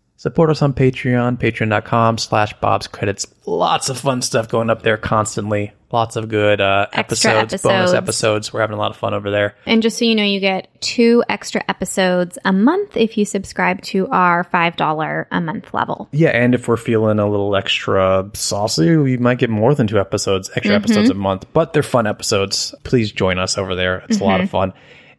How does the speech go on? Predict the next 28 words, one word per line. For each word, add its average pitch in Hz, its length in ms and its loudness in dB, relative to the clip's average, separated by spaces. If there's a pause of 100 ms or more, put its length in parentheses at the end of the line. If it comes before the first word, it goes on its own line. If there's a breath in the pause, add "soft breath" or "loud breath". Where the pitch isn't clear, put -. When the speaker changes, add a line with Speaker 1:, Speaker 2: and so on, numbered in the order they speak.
(120)
Speaker 1:
And, 107 720 2
uh, 101 200 4
leave 107 180 0
us 113 140 -4
a 110 40 -4
review. 113 520 2 (200)
Speaker 2:
Mm-hmm. 220 280 2 (300)
Speaker 1:
Uh, 98 340 4
we've 101 200 -6
had 101 280 -2 (260)
some 107 200 -4
lovely 107 220 2
reviews 104 340 -2
popping 104 340 -2
up 104 160 0
lately. 104 380 0
We 92 140 -2
really 95 280 0
appreciate 110 480 0
it. 110 200 2 (640 soft breath)
And, 110 360 2
uh, 113 60 4
anything 113 360 0
else, 135 180 -6
Skylar, 151 280 0
you 143 100 -2
wanna 139 280 -2 (240)
say? 147 420 -4